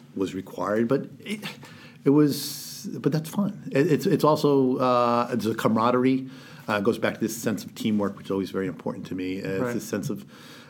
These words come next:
Speaker 1: and I was, uh, an athlete. I like to think I was an athlete. Uh, and team is very important to me. And when you're going through that, you're going through it with a group in a class, and it's just what you do. It's
Speaker 2: You
Speaker 1: fun.
Speaker 2: played soccer in college, right?
Speaker 1: I did play soccer.
Speaker 2: Yeah.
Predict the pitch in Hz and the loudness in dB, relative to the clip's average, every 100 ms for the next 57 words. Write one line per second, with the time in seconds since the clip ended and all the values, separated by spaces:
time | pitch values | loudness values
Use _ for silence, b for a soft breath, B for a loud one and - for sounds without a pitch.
0 | - 95 92 87 139 - 82 - - 104 | -6 -6 -4 -6 -6 -8 -16 -16 -6 -2
1 | 90 92 90 95 - 104 90 92 87 - | -2 -2 -2 -2 0 0 0 -2 -4 -6
2 | 92 87 85 85 - 101 - B B 113 | -4 -4 -4 -4 -4 -6 -8 B B -2
3 | 107 98 95 95 95 95 95 95 101 104 | 0 0 0 -2 -4 -4 -4 -4 -4 -2
4 | 101 101 113 104 98 104 98 98 135 127 | -4 -4 -2 0 0 -2 -2 -4 -4 -4
5 | 101 101 104 107 110 113 120 120 147 143 | -4 -2 0 0 0 0 0 0 -2 0
6 | 139 120 135 120 135 123 120 104 98 101 | 0 0 -2 -2 -2 -2 -2 -2 -2 -2
7 | - - - 113 110 104 92 - - - | -6 -12 -4 -2 0 -4 -6 -10 -12 -8
8 | 123 104 110 113 127 120 - - 127 - | -4 -2 0 -2 -2 -4 -6 -10 -10 -8
9 | 143 135 202 - - 139 151 135 147 139 | -6 -2 -2 -4 -4 0 2 2 2 2
10 | 123 120 120 139 - - 110 101 87 - | -2 -6 -10 -8 -10 -4 -2 -2 -4 -6
11 | - - 135 | -14 -12 -10